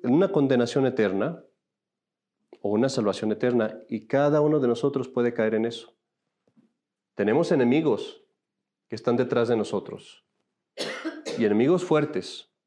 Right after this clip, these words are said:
un enemigo que nos rodea, un enemigo que nos persigue como un león rugiente, y un enemigo que vive dentro de mí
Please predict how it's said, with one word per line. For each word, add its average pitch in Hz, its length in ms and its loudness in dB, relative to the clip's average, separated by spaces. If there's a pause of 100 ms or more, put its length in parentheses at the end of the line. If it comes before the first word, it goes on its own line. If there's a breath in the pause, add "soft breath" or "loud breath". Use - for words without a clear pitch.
(180)
un 117 140 2
enemigo 143 360 2
que 135 100 2
nos 104 180 2
rodea, 117 580 0 (360 loud breath)
un 113 140 2
enemigo 131 380 4
que 139 80 0
nos 110 160 0
persigue 151 840 -2
como 101 220 -4
un 117 120 2
león 127 220 4
rugiente, 120 640 -2 (480)
y 117 100 2
un 160 80 4
enemigo 180 480 4
que 208 80 0
vive 170 240 4
dentro 196 380 2
de 202 80 4
mí 180 400 0